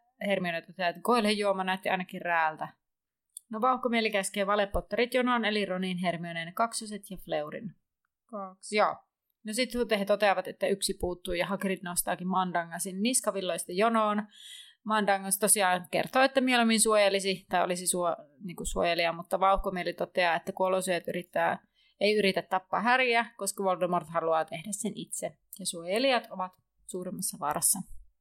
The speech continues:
Speaker 1: Sitten, ää, vauhkomieli jakaa juojille pienet lasit ja jakaa lientä niihin. He juovat yhtä aikaa ja heidän piirteensä alkavat poreilla, ja Hermione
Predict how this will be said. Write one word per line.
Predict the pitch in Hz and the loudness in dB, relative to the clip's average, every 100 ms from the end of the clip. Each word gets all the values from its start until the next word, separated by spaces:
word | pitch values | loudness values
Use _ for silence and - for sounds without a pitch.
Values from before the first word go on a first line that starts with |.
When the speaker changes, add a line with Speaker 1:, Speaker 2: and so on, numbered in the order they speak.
| _ _ | _ _
Speaker 1:
Sitten, | - 220 220 247 185 185 _ - | -10 -8 0 2 2 -2 _ -14
ää, | 185 175 185 | -10 -6 2
vauhkomieli | 254 311 311 262 240 | 2 2 0 0 0
jakaa | 226 233 220 | 0 2 2
juojille | 196 202 196 185 185 - | 2 -2 -2 -2 -6 -2
pienet | 180 170 170 | -2 -2 -2
lasit | 196 233 240 214 - | 0 2 2 0 -2
ja | - | -2
jakaa | - 180 202 185 | -2 -2 0 2
lientä | 240 247 202 | 2 2 0
niihin. | 196 196 190 196 196 _ _ _ _ _ _ _ _ _ - | 0 -2 -2 -2 -4 _ _ _ _ _ _ _ _ _ -2
He | |
juovat | 208 240 214 208 | 2 4 2 2
yhtä | 269 - 233 | 0 4 4
aikaa | 220 220 | 4 4
ja | 208 | 4
heidän | 208 190 | 4 2
piirteensä | 185 180 175 180 180 - | 2 -2 0 0 0 -2
alkavat | 170 - - | -4 -6 -2
poreilla, | - 254 269 247 233 | 0 4 4 4 4
ja | 233 | 4
Hermione | 240 214 214 202 196 190 | 4 2 2 2 2 2